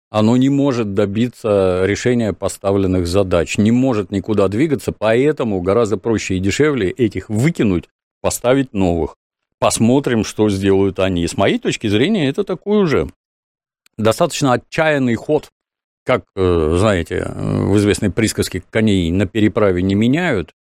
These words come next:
а тут взяли и выкинули посреди обострённейшего периода боевых действий. Взяли и выкинули. То есть вот это, вот взять эту Кулебу, например, вот эта Кулеба, например, слетала в Китай,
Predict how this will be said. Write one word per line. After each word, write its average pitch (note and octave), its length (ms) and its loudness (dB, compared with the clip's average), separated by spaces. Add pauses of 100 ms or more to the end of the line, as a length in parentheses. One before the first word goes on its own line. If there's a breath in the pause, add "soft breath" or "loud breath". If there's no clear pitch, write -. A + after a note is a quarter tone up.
(140)
а - 80 -4
тут D3 180 0
взяли D3 320 0
и G#2+ 60 0
выкинули A2 600 0 (280)
посреди A#2 720 0
обострённейшего A2+ 1200 -2 (160)
периода A2 560 2
боевых F#2 480 -2
действий. F2 520 -4 (280)
Взяли D3 300 0
и A2 40 0
выкинули. G#2+ 640 -2 (720)
То C3 80 0
есть B2+ 100 0
вот D#3 200 2
это, G2+ 300 0
вот G2 280 0
взять G#2+ 340 -2
эту F#2 180 -10
Кулебу, E2 720 0
например, F#2+ 580 0
вот A2 300 0
эта G#2+ 180 -4
Кулеба, A2 640 0 (220)
например, A#2 880 0
слетала A#2 580 0
в - 80 -8
Китай, F#2 680 -2